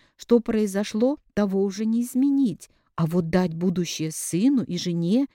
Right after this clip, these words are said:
которые в тебе так нуждаются, ты можешь. И я прошу тебя, будь с ними. Ты увидишь благодать,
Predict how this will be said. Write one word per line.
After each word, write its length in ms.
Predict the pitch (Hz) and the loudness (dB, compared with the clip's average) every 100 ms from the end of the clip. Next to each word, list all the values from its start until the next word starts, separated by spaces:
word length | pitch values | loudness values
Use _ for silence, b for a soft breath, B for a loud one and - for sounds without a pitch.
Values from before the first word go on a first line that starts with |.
| - | -6
которые 420 | 202 196 226 170 | -2 2 2 2
в 80 | - | -2
тебе 260 | - 190 196 | -4 0 0
так 240 | 180 180 | 0 0
нуждаются, 840 | 185 190 190 202 156 151 - - - _ | 0 0 0 2 0 -2 -8 -12 -14 _
ты 200 | - 147 | 0 2
можешь. 600 | 175 214 175 170 220 - _ _ - | 2 2 2 0 -2 -4 _ _ -2
И 60 | 165 | 0
я 280 | 160 220 | 2 0
прошу 540 | 226 214 214 - 220 208 | 0 0 -2 -2 0 0
тебя, 400 | - 151 147 156 _ | -2 -8 -8 -8 _
будь 360 | 185 240 294 185 | -4 0 0 -2
с 160 | - 196 | -4 2
ними. 440 | 226 202 147 - _ _ - | 4 2 0 -6 _ _ 0
Ты 160 | 226 | 2
увидишь 540 | 226 226 226 247 233 220 | 2 0 0 0 0 -2
благодать, 1000 | 220 240 226 247 208 233 233 208 175 | -2 -2 0 -2 2 2 2 -2 -6